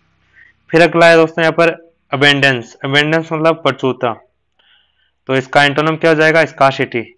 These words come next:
स्कार्सिटी मतलब अभाव। फिर अगला है एग्रोन्ड, एरोगेंट। एरोगेंट मतलब अभिमानी, तो इसका एंटोनिम क्या हो जाएगा? मॉडेस्ट। मॉडेस्ट मतलब विनयपूर्ण।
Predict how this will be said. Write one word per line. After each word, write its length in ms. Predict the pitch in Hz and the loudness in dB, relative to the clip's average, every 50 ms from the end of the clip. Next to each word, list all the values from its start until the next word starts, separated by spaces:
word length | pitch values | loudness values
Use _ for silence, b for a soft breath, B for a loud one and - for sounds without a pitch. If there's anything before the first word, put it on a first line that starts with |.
| _ | _
स्कार्सिटी 520 | 120 - _ - 147 143 - - 135 135 143 | -20 -8 _ -2 -2 -2 -2 -10 -14 -12 -12
मतलब 380 | 147 139 156 156 156 151 - - | -12 -2 -2 -2 -2 -2 -6 -8
अभाव। 520 | 139 120 117 120 120 117 110 110 _ _ _ _ b b b b b b b b b b b _ _ | -6 -4 0 0 0 0 -2 -8 _ _ _ _ b b b b b b b b b b b _ _
फिर 120 | 160 160 | 0 0
अगला 220 | 165 147 160 160 | 2 2 2 2
है 200 | 165 165 170 165 - | 4 4 2 0 -2
एग्रोन्ड, 540 | 151 135 123 139 143 143 139 127 123 127 - _ _ _ _ _ _ _ _ _ _ _ _ | -6 -2 0 0 0 0 0 -2 -6 -10 -14 _ _ _ _ _ _ _ _ _ _ _ _
एरोगेंट। 540 | 151 143 139 143 131 139 139 131 117 - - - | -4 0 0 0 2 2 0 0 -2 -6 -8 -6
एरोगेंट 340 | 147 143 147 143 151 156 156 | -4 -2 -2 -2 -2 -2 -4
मतलब 280 | 151 147 165 170 160 | -4 -2 -2 -2 -2
अभिमानी, 600 | 151 131 117 123 123 123 120 117 120 117 113 - _ _ _ _ B B B B B B B B B B _ | -2 -6 -6 -6 -4 -2 -4 -4 -4 -8 -10 -12 _ _ _ _ B B B B B B B B B B _
तो 80 | 131 | -4
इसका 560 | 127 127 127 - _ - 135 139 139 135 139 139 | -4 -4 -4 -6 _ 2 4 4 6 4 4 2
एंटोनिम 340 | 143 135 131 151 147 156 156 | -2 -4 -4 -2 -2 -2 -2
क्या 140 | 151 160 160 | 0 0 0
हो 40 | 156 | 2
जाएगा? 260 | 151 156 151 160 160 | 2 0 2 0 0
मॉडेस्ट। 460 | 151 135 127 120 120 123 117 - - _ - _ | 0 -2 -6 -4 -4 -4 -6 -6 -12 _ -20 _
मॉडेस्ट 400 | 135 131 127 131 147 143 143 143 | -10 -8 -4 -4 -4 -4 -6 -12
मतलब 200 | 143 139 156 151 | -6 -4 -2 -2
विनयपूर्ण। 520 | 135 131 127 131 135 131 135 131 120 113 | -2 -2 -4 -4 -6 -6 -6 -10 -12 -12